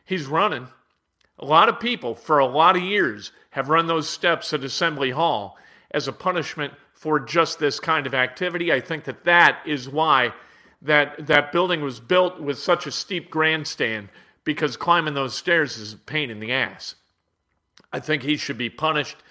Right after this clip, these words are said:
I don't think he should be kicked out. Uh, Indiana, good news for Indiana over the weekend, though. Jalen Hurd-Schifino at Montverde won the national championship for the second consecutive time. He is an incoming freshman to Indiana, and he looked good.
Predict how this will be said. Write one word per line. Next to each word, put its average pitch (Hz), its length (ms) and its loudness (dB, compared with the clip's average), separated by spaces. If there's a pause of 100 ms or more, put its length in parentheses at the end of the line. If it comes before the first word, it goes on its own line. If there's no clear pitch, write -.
(280)
I 139 100 0
don't 127 220 -4
think 117 140 -8
he 101 80 -12
should - 200 -12
be 107 120 -10
kicked - 340 -10
out. 104 240 -8 (600)
Uh, 165 400 10 (100)
Indiana, 185 480 4
good 185 320 4
news 175 340 -2
for 165 220 0
Indiana 143 640 0 (360)
over 147 220 2
the 135 120 -4
weekend, 127 500 -2
though. 120 220 -2 (280)
Jalen 233 340 2
Hurd-Schifino 170 960 0 (420)
at 156 160 2
Montverde 143 760 0 (640)
won 160 280 0
the 185 80 -4
national 180 420 2
championship 165 640 -4
for - 120 -8
the 123 80 -12
second 165 400 0
consecutive 151 640 -4
time. 202 320 -2
He 156 320 -6
is 175 160 -4
an 175 80 -4
incoming 190 420 -4
freshman 156 640 0
to 151 200 -2
Indiana, 147 460 0
and 170 160 -4
he 147 160 -2
looked 156 300 4
good. 147 340 6